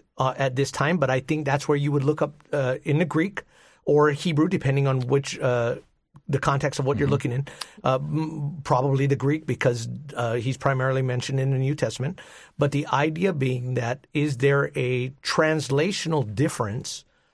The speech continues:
Speaker 1: or is the Greek word the same? Because we're using English words now instead of, um, Greek words. And I would probably argue that they're probably the same Greek word.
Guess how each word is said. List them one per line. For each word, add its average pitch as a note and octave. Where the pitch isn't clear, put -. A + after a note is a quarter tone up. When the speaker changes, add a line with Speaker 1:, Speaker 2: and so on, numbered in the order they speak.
Speaker 1:
or E3+
is C#3+
the C3
Greek D3
word C#3
the B2
same? B2
Because A2+
we're C#3
using C3
English A3+
words A#2+
now A#2
instead C#3
of, C3
um, A2+
Greek F#3+
words. A#2+
And C3
I C#3+
would E3+
probably F3+
argue G3
that D3
they're D3+
probably F#3
the G#3
same G3+
Greek F#3
word. G3